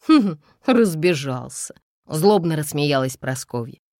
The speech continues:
"Где тебя потом разыскивать, интересно знать". "Тогда сама сходи",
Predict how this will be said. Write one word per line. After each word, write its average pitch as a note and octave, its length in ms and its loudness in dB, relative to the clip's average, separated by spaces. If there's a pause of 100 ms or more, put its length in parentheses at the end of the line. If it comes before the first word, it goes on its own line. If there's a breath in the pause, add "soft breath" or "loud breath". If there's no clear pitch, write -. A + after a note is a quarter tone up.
(380)
"Где G3+ 380 2
тебя A3 360 0
потом F3+ 380 -4
разыскивать, D3 800 -6
интересно C3 640 -4
знать". - 460 -16 (680)
"Тогда E3+ 480 2
сама A#2+ 480 -8
сходи", B2 540 -14